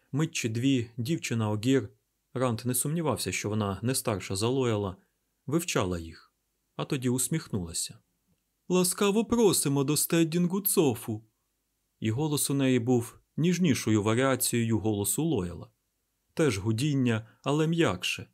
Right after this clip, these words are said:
наче зумкотів менший джмелик. «Я Геріт, дочка Іви, дочки Алар. Ласкаво просимо.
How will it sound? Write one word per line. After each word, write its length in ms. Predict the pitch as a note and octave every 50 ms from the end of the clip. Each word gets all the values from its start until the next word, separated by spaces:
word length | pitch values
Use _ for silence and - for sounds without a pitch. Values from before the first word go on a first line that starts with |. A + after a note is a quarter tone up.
| _ _ _ _ _ _ _ -
наче 520 | D3 C#3+ C#3 - - - B2 A2+ G2 - - -
зумкотів 720 | A#2 G#2+ D3 E3 - - - D#3 - - D3+ C#3+ B2 G#2+ G2+ B2
менший 380 | B2+ B2+ A#2+ A2+ - - C#3+
джмелик. 600 | D3+ C#3+ B2 A2+ G2+ F2 E2+ - - - _ _ _ _ _ _ _ _ _ _ _ _ _ _ _ _ _ _ _
«Я 520 | F3 E3+ F3+ F3+ F3 E3+ E3 E3 D#3+ D3 - -
Геріт, 580 | F3+ G3 G#3 G#3+ A3 F#3+ C#3+ A2 A2 - - - _ _ _ _ -
дочка 460 | E3+ F3+ E3+ E3 - - - F3+ F#3
Іви, 480 | G#3 G3+ F3+ D#3 B2+ A#2 A#2 A2+ A2 A2+ - _ _ _ _
дочки 380 | F3 F#3+ F#3 F#3 - - - F#3
Алар. 580 | F#3+ G3+ G#3 F#3+ D#3+ C3+ A#2+ A2+ A2 A2+ - _ _ _ _ _ _ _ _ _ _
Ласкаво 500 | G3 G3 G#3 G3 - - G#3+ G#3 G#3 A3
просимо. 800 | G#3+ - F#3+ E3 D3 C3+ B2 - - C3+ B2+ B2 A#2+ A#2 A2+ -